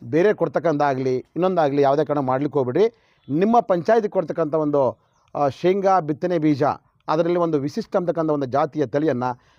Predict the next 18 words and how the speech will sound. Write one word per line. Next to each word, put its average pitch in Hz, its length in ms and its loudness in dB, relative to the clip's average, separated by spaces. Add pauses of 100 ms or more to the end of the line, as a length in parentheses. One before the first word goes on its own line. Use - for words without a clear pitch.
(120)
ನೀವು 156 300 2
ಈ 175 180 -2
ಒಂದು 175 300 0
ಗೌಡಗೆರೆ 165 400 2
ಹೋಬಳಿಯ 160 240 2
ಭಾಗದವರಿಗೆ 127 600 -2
ನೀವು 120 320 -2 (280)
ಮಾಡಿ 160 260 2
ತೋರಿಸ್ಬೇಕು. 120 380 -4
ಈಗ 127 100 -2
ನಮ್ಮಲ್ಲಿ 165 380 2 (640)
ಬೇರೆ 196 160 2
ಬೇರೆ 196 120 2
ಪಂಚಾಯತಿಗಳಿದ್ದಾವೆ, 160 560 2
ಹೊಸೂರಿದೆ, 175 640 2 (340)
ಬೇವಿನಹಳ್ಳಿದೆ, 175 720 2 (100)
ನಾದೂರಿದೆ, 175 580 2
ಅವತ್ತನೇ 165 600 -2